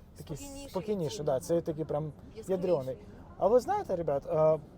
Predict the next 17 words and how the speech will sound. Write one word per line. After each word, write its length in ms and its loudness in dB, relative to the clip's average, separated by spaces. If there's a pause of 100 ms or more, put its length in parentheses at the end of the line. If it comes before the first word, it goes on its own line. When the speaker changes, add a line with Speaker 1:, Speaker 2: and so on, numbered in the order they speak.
(240)
Speaker 1:
перший 260 2
раз, 120 4
коли 140 2
ми 120 0
побачили 360 2
цю 100 -6
машину, 300 -2
мені 240 0
він 120 -2
взагалі 300 -2
не 60 -4
сподобався, 460 -6
цей 100 -8
салон. 320 -6 (360)
Але 200 6
зараз, 680 6
е, 220 8